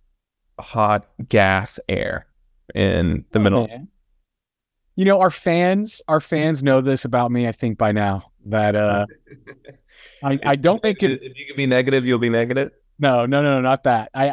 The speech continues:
Speaker 2: I don't, uh, I don't make investment decisions based off of these opinions, uh, but I do like to shoot the shit a little bit. And I, I will say, um, I can't, I can't read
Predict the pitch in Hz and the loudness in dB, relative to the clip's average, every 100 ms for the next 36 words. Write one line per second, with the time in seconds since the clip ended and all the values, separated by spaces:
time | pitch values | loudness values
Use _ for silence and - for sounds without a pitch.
0 | 139 139 143 170 202 - 156 143 123 113 | -2 0 2 2 0 0 0 2 0 -2
1 | 131 131 170 165 147 135 117 127 - 113 | -4 -2 0 -2 -2 -2 0 0 -2 -6
2 | 113 113 101 98 - 101 - 101 98 101 | -4 -4 -4 -4 -2 -2 0 -2 0 -2
3 | 95 95 107 95 95 95 - - 117 110 | -2 -2 -2 0 -2 -4 -6 -12 -4 -2
4 | 101 117 110 117 139 139 - 117 - 120 | 0 2 2 2 2 2 0 -6 -4 -6
5 | - - 113 101 95 87 95 92 - _ | -6 -4 -2 -2 -4 -4 -6 -6 -12 _
6 | _ _ _ _ _ 135 120 120 117 113 | _ _ _ _ _ -4 -2 0 0 -2
7 | 113 120 _ _ 135 131 - 147 160 - | -2 -6 _ _ -2 0 2 0 0 0
8 | 156 139 135 139 139 135 - 131 123 120 | 2 2 2 0 -2 -4 -4 -2 0 0
9 | 117 110 107 110 _ _ _ _ _ _ | 0 -4 -8 -12 _ _ _ _ _ _
10 | _ _ _ _ _ _ _ _ _ _ | _ _ _ _ _ _ _ _ _ _
11 | _ 151 147 - 185 247 - 160 151 220 | _ -2 -2 -2 -2 -2 -2 -6 -4 -2
12 | 262 - 127 120 123 123 127 131 135 | -2 -2 -4 0 2 2 4 2 0